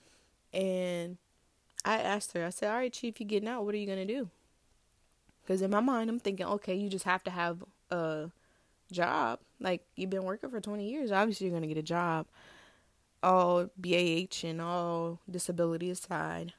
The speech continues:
that's all I was focused on. "Oh, you must get a job. Like, you, I'm sure you're gonna get a job." She was like, "Well, to be honest, I think I'm gonna relax.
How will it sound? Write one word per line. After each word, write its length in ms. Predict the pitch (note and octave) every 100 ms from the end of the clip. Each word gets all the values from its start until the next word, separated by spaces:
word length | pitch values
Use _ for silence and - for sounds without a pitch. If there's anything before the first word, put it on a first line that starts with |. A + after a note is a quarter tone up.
| -
that's 240 | F3+ F#3 F3
all 140 | D#3+
I 80 | D#3+
was 140 | E3
focused 280 | - C4 -
on. 200 | D#3 D3+ -
"Oh, 120 | G#3+
you 140 | G3
must 260 | G3+ A3 G3+
get 140 | F3+
a 40 | E3+
job. 360 | F#3 G#3 F3
Like, 160 | E3 F3
you, 160 | F3 - - - -
I'm 140 | F3+
sure 200 | - F#3
you're 120 | B3+
gonna 160 | D#3+ D#3
get 100 | D#3
a 40 |
job." 340 | D3+ G3 F3+ F3 - - - - _ _
She 220 | - D4+
was 240 | E4+ D4
like, 380 | A#3 G#3 G3+ F#3+ - - -
"Well, 520 | A3+ B3+ C#4 C#4 C#4 - _ _ _ - -
to 100 | -
be 100 | B3
honest, 280 | C4 C4 C4
I 60 | A#3+
think 160 | C4+
I'm 100 | C#4+
gonna 200 | G#3 F#3+
relax. 580 | E3+ D3+ B2 - -